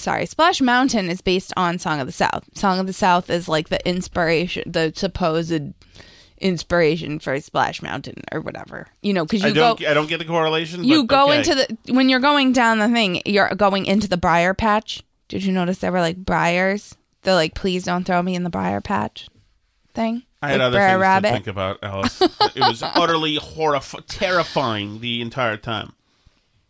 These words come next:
Speaker 1: Well,
Speaker 2: I would, couldn't believe that things were singing to me you know, after I'd broken
Speaker 1: <laughs>
Speaker 2: six parts of my spinal cord, one, and it was an abject terror.
Speaker 1: Somebody tried to get out.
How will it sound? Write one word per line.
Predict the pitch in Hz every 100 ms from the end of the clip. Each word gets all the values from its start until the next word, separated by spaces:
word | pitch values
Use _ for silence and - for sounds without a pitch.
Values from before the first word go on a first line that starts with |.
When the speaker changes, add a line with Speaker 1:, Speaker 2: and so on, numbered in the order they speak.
| _ - 311
Speaker 1:
Well, |
Speaker 2:
I | 277 214
would, | 196 180
couldn't | 233 196
believe | 170 185 151
that | 143
things | 170 175
were | 151 151
singing | - 175 170 147
to | 139 139
me | 123 117 113 - - _ _ _ _ -
you | 147
know, | 135 -
after | 165 165 160
I'd | 139 131 135
broken | 175 180 - 165
Speaker 1:
<laughs> | 277 -
Speaker 2:
six | - 381 - - - - - -
parts | 185 196 170
of | 156
my | 147
spinal | - 180 170 160
cord, | - 120 113 110 143
one, | 139 120 120
and | 135 131 123 131 147
it | 139
was | 131 123
an | 131
abject | 131 151 139 143 - - - -
terror. | - 151 104 - _ - - -
Speaker 1:
Somebody | - 240 254 302
tried | 339 294
to | 302
get | 247
out. | 196 190